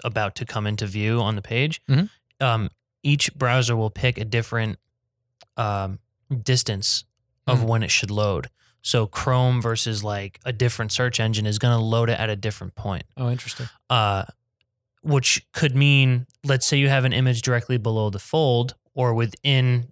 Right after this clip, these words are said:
Speaker 1: a certain distance, it could, it could still try to load that even if you give it the lazy load markup.
Speaker 2: Hmm.
Speaker 1: So it's something to watch out for. Um, try to be strategic with your image placements.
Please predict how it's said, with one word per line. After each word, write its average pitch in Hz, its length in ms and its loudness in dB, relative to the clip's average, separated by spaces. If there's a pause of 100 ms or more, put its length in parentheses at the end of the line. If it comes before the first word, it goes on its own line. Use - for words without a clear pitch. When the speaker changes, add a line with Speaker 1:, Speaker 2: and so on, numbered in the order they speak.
(140)
Speaker 1:
a 127 40 -6
certain 113 300 0
distance, 110 640 0
it 117 160 -6
could, 110 500 -2 (460)
it 127 120 -8
could 123 120 -2
still 120 280 0 (260)
try 127 180 -2
to 113 60 -4
load 110 220 -2
that 101 140 -4
even 107 220 -4
if 101 160 -8
you 107 80 -6
give 104 180 -6
it 104 80 -8
the 104 100 -8
lazy 104 260 -2
load 98 240 -2
markup. 92 460 -6 (160)
Speaker 2:
Hmm. 185 80 2 (640)
Speaker 1:
So 117 200 0
it's 107 120 -2
something 196 200 0
to 196 60 2
watch 143 180 2
out 120 160 2
for. 160 440 -2
Um, 113 300 2
try 123 160 -2
to 117 60 0
be 123 140 0
strategic 117 540 -2
with 131 120 -2
your 135 320 0 (300)
image 147 260 2
placements. 196 520 -2